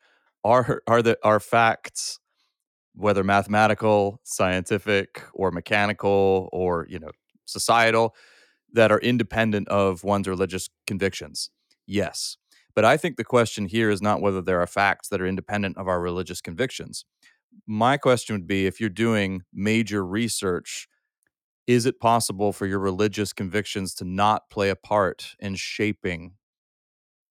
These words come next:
the way you look at it, your interpretations, the way you think about your subject,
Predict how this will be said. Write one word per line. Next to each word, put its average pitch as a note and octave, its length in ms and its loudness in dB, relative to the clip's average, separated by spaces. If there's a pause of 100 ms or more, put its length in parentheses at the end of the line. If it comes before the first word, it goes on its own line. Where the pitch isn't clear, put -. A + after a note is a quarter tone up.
(480)
the G#2+ 80 0
way G2+ 160 2
you G2 160 -2
look F#2+ 240 -4
at E2+ 200 -8
it, F2+ 120 -14 (200)
your G#2 220 -2
interpretations, - 1120 -8 (500)
the A2 80 0
way G2+ 180 2
you G2 140 -2
think G#2 260 -6
about F#2 240 -2
your F#2+ 100 -10
subject, - 680 -10